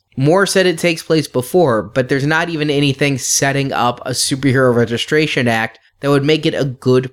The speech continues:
prequel. So, the book isn't all good. Like I said, the action is blah and the ending a confusing letdown, but the book feels made for a very niche audience, and for that audience, it delivers.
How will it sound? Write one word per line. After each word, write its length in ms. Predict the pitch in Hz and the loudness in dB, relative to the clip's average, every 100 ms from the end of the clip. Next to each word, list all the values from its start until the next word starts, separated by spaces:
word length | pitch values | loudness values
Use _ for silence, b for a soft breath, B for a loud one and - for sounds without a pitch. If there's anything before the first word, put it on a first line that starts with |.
| - | -12
prequel. 520 | - 156 - 90 - _ - | -6 -6 -4 -8 -8 _ -8
So, 520 | - 214 214 208 208 | 0 2 4 2 0
the 140 | 202 | -2
book 280 | 202 302 254 | 0 0 2
isn't 300 | 233 226 202 | 2 2 0
all 300 | - 123 127 | 0 0 0
good. 380 | 113 110 104 - _ | 0 -2 -2 -6 _
Like 200 | 147 180 | -2 0
I 60 | 196 | 0
said, 320 | - 156 165 | 2 0 0
the 140 | 139 | 0
action 340 | 117 156 - 185 | 0 -2 -4 -8
is 140 | 160 | -8
blah 420 | 143 120 113 123 | -6 -2 0 0
and 100 | 147 | -2
the 240 | 131 113 - | -6 -6 -6
ending 300 | - 151 151 | -4 -2 0
a 60 | 143 | 0
confusing 500 | 139 123 156 143 135 | -2 -2 0 2 2
letdown, 600 | 120 113 117 113 110 117 - b | 0 0 -2 -2 -2 -4 -8 b
but 140 | 185 185 | -4 -2
the 80 | |
book 240 | 185 269 277 | 0 0 0
feels 340 | - 254 240 | -2 0 0
made 320 | 190 185 190 | 0 2 0
for 220 | 185 180 147 | -2 -2 0
a 80 | |
very 440 | 120 123 151 180 175 | 0 0 2 2 0
niche 460 | 143 120 147 151 | 2 2 2 0
audience, 640 | - 117 143 139 92 - - | -4 -2 -2 -4 -8 -10 -10
and 140 | 117 | -10
for 160 | - 131 | -8 -4
that 180 | 139 170 | 0 0
audience, 540 | 180 190 208 208 - - | 0 0 0 -2 -6 -6
it 200 | - 156 | -4 -2
delivers. 580 | 156 160 180 104 - - | 2 2 2 -4 -12 -18